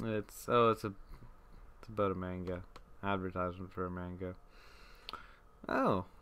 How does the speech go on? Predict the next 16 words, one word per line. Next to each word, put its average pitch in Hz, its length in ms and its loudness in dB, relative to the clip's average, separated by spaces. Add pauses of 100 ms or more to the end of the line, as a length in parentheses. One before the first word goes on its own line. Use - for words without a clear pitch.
(140)
manga 196 300 0
looks 151 180 4
cute. 127 400 0 (720)
Um, 135 680 4 (100)
yeah. 151 220 2 (800)
<clears throat> 180 260 10 (920)
After 123 320 2
that, 110 560 10 (120)
I 107 340 6
watched 104 720 4 (220)
Genki-kun 120 1700 0
no 107 760 2
Christmas - 720 -2 (100)
at 107 340 2 (640)
Tokyo 110 840 4
Eki. 123 500 -2